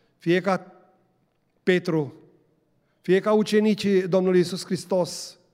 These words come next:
ne-am întors la ale noastre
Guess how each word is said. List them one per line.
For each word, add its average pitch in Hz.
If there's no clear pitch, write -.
ne-am 180
întors 185
la 185
ale 180
noastre 160